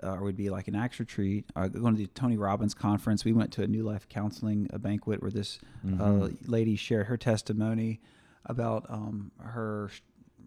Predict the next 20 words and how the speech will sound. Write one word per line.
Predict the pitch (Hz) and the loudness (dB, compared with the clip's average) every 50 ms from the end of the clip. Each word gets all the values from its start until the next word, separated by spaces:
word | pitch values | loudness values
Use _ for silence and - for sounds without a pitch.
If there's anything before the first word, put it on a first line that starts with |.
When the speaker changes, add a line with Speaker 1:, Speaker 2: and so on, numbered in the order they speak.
| - _ - | -20 _ -20
Speaker 1:
her | 98 98 98 | -18 -16 -16
experience | 98 - - - - 110 104 101 - | -16 -16 -18 -16 -14 -14 -12 -12 -12
with | 98 87 | -10 -10
abortion | 87 - 165 190 196 170 - - 151 139 127 | -4 2 4 6 6 6 4 2 2 4 4
and | 113 107 | 4 2
how | 107 110 110 110 107 | 2 0 -2 -2 0
it | 107 | 0
impacted | 107 104 - 107 101 - 92 95 | 0 -2 -2 -4 -6 -6 -4 -2
her | 143 165 | 0 0
life. | 147 110 104 101 104 - | 0 0 0 -2 -2 -2
So | - 151 151 | -2 0 0
it's | 139 - - | 0 -2 -4
interesting | - - 233 240 247 208 - 190 180 151 | -4 -4 -2 0 0 -2 -2 -2 0 0
in | 135 135 | 2 2
that | 135 127 113 101 - - - - - - - _ - | 2 0 -2 -4 -8 -16 -20 -20 -20 -20 -14 _ 0
you | 165 | 2
can | 156 151 | 4 4
go | 135 165 208 | 4 4 4
to | 254 254 | 4 4
these, | 247 180 139 127 - | 2 0 -2 -4 -10